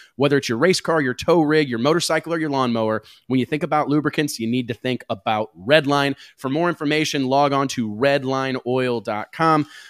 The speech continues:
Mike, um, we, we got another one, longtime, uh, friend of Drag Illustrated in the green room right now. Um, I do wanna just thank everybody for being a part of this show. Uh,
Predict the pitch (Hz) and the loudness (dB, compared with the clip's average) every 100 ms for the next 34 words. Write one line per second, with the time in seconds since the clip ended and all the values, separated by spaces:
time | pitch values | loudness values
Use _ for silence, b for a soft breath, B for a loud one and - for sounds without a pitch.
0 | B - 170 170 - - 151 143 131 123 | B 2 2 2 -4 0 4 4 2 -2
1 | 117 - 143 151 151 156 147 131 143 139 | -6 -4 -2 0 0 2 2 2 0 0
2 | 131 123 127 131 127 117 131 135 - 131 | 0 -2 -2 0 -2 0 0 0 -2 -6
3 | 127 127 120 113 107 - 127 127 110 123 | -4 -4 -4 -4 -4 -4 -2 -2 -2 -4
4 | 117 117 117 113 123 117 113 107 104 123 | -4 -2 -4 -4 -2 -2 -2 -4 -4 -4
5 | 120 117 110 113 117 117 113 113 - b | -2 -2 -2 -2 -2 -4 -6 -6 -10 b
6 | b 120 123 120 127 147 208 190 170 143 | b -2 0 0 -2 -4 -2 -2 -2 -2
7 | 131 131 - _ - 147 135 131 123 120 | -4 -8 -10 _ -2 -2 -2 -4 -2 -2
8 | 120 123 120 127 117 - 131 123 120 - | -2 -4 -6 -6 -4 -2 -2 -2 -6 -6
9 | - 123 120 117 b b b 120 117 113 | -2 0 2 0 b b b -2 0 0
10 | 113 | -4